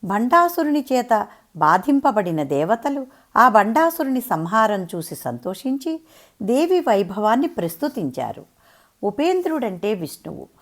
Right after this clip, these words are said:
మహేంద్రుడంటే దేవరాజైన ఇంద్రుడు.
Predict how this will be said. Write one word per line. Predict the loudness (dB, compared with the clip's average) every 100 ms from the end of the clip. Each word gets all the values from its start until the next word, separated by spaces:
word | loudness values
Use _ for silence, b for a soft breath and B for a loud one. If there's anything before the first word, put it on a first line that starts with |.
| b _ -4
మహేంద్రుడంటే | 2 2 4 2 0 -2 -2 -2
దేవరాజైన | 0 0 0 0 0 0 -2 -4
ఇంద్రుడు. | -4 -4 -4 -6 -8